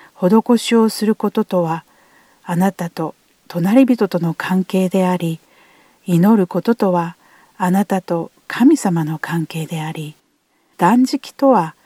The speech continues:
あなたが選んだ信仰を示す行動です。イエス様がこの地上に来られた時代は、サドカイ人やパリサイ人がこの三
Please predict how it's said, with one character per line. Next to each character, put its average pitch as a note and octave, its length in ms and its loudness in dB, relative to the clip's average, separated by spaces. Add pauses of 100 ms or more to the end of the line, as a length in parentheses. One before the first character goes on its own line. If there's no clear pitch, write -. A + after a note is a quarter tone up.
(240)
あ F3+ 120 -6
な F#3+ 160 2
た F3 160 -2
が E3 320 -8
選 G3+ 380 2
ん - 20 0
だ E3 260 0
信 A3+ 360 2
仰 A3+ 240 0
を A3 80 0
示 G#3 380 0
す - 240 -6 (100)
行 E3+ 240 -2
動 G3 180 0
で F3 160 -4
す。 - 240 -16 (1800)
イ A#3+ 80 0
エ E4 80 4
ス - 60 -4
様 A3+ 300 0
が F#3+ 140 -4
こ G#3 140 -6
の A#3 120 0
地 G#3 220 -10
上 B3 260 2
に B3+ 140 -2
来 A3+ 160 -6
ら B3 140 4
れ A3+ 120 -4
た F#3 140 -4
時 E3 180 -10
代 E3+ 220 -2
は、 D#3 240 -8 (560)
サ E3+ 180 -2
ド F3+ 140 0
カ G#3 200 0
イ F#3+ 80 -4
人 F3 260 -6
や E3 240 -10 (180)
パ - 140 -10
リ G#3 120 -2
サ B3 240 2
イ A3+ 100 0
人 F3 260 -4
が E3+ 260 -8 (420)
こ E3+ 140 -2
の F3+ 220 0
三 F3 160 -4